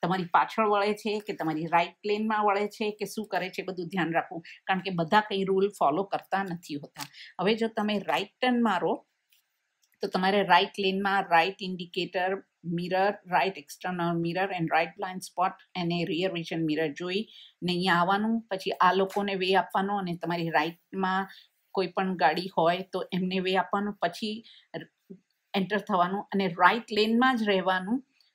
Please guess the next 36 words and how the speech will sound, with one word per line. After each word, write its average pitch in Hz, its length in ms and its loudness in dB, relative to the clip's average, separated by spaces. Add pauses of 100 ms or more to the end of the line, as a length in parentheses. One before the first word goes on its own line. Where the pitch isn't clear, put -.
(100)
અને 190 200 0
right 185 360 4
લેનમાં 208 480 -2
જ 208 60 -8
રાઉન્ડઅબાઉટમાં 190 760 0
રહી 180 460 -6 (580)
અને 185 160 2
અહીંયા 180 280 2
આવો 190 400 -2 (260)
ત્યારે 180 340 2 (380)
left 202 420 4
indicator 170 460 -4
ચાલુ 170 320 0
કરવું 190 420 -4
અને 170 220 0
right 170 360 2
લેનમાં 165 440 0
જ - 80 -4 (100)
exit 165 420 -6
કરવું. 143 380 -6
આ 175 140 2
લોકોને 180 400 -4
તમે 160 240 -2
કહો 160 200 -4
છો 165 160 -8
કે 156 140 -8
અમે 156 200 0
અહીંયા 175 340 -2 (320)
exit 165 400 -4 (160)
કરી 147 200 -4
રહ્યા 151 220 -4
છીએ, - 280 -18 (260)
તો 180 200 -6
એ 180 160 -2
રીતે 156 260 -8
કરવું. 135 300 -10